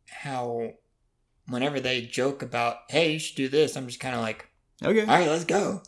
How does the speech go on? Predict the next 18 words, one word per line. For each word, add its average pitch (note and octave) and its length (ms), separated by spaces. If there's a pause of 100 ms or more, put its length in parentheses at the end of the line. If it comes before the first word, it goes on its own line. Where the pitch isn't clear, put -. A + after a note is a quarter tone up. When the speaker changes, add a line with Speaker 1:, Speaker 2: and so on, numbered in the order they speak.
Speaker 2:
Yeah. G2 380
Speaker 1:
Spe-, - 340
the A#2 160
time B2 300
I A#2 80
brought A#2 320
matches A#2+ 460
on G#2+ 120
the G#2 60
bus A2 300
and A#2+ 100
started A2 340
lighting B2+ 380
them. F#3+ 160
Speaker 2:
Oh - 240
my - 100 (160)
gosh. - 400 (420)
Speaker 1:
Um, A2+ 600